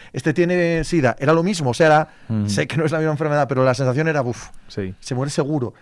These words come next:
Speaker 1: Entonces, que fuese, eh, siguiendo estando sano en la tele, siguiese vivo, tal, no sé qué, fue, para mí particularmente,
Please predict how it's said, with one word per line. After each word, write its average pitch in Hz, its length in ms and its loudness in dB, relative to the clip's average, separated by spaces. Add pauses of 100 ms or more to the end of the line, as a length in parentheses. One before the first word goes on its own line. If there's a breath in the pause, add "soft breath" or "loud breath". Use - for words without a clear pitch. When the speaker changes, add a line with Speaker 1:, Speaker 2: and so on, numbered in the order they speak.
(100)
Speaker 1:
Entonces, - 320 0 (120)
que 156 360 2
fuese, 214 600 0 (320)
eh, 165 400 -4
siguiendo 196 480 0
estando 196 600 0
sano 190 440 2
en 156 100 2
la 147 140 2
tele, 135 360 2 (220 loud breath)
siguiese 180 380 2
vivo, 175 320 0
tal, 175 140 2
no 180 60 -2
sé 160 100 -4
qué, 196 220 -6
fue, - 320 0 (120)
para 135 220 2
mí 175 120 -2
particularmente, 196 840 -2